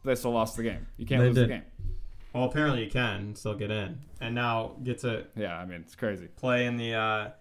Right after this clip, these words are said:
Speaker 2: the Rose Bowl against Michigan, which apparently Michigan has a lot of success in. They haven't been there in a long time, but they do have historical success.
Speaker 1: We would have been there the last two years, but we had to let Penn State and Ohio State play in it 'cause we, we had to go play
Speaker 2: Yep.
Speaker 1: in the playoff,
Speaker 2: Well,
Speaker 1: so.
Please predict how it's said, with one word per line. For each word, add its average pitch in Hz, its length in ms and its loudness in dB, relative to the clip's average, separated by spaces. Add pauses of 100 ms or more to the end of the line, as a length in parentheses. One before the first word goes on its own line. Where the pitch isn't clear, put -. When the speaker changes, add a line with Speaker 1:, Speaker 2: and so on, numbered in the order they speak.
Speaker 2:
the 127 120 0
Rose 131 400 8
Bowl 147 260 10
against 131 300 0
Michigan, 139 680 -2 (400)
which 127 160 -6
apparently 202 400 8
Michigan 147 380 2
has 127 160 4
a 127 60 2
lot 120 180 8
of 120 60 4
success 117 520 -2
in. 113 200 -6
They 120 80 0
haven't 123 140 0
been 120 140 2
there 110 100 2
in 104 60 0
a 101 80 0
long 117 340 4
time, 98 340 -6
but 110 280 -4 (220)
they 120 180 2
do 135 540 8 (160)
have - 560 0
historical 135 880 10
success. - 720 -2 (160)
Speaker 1:
We 139 100 2
would 202 140 8
have 185 80 8
been 175 180 10
there 165 120 8
the 147 60 8
last 139 320 8
two 143 100 4
years, 127 420 6
but 117 440 6
we 135 120 4
had 127 100 8
to 123 60 4
let 120 240 4
Penn 120 160 2
State 120 160 2
and 113 100 2
Ohio 117 260 4
State 117 220 -2
play 110 120 2
in 110 60 4
it 110 40 12
'cause - 160 12
we, 120 100 10
we 120 220 4
had 117 100 6
to 113 60 2
go 107 100 4
play 107 120 2
Speaker 2:
Yep. 101 40 4
Speaker 1:
in 95 60 0
the 90 120 -6
playoff, 87 300 -6
Speaker 2:
Well, 143 400 4
Speaker 1:
so. - 0 -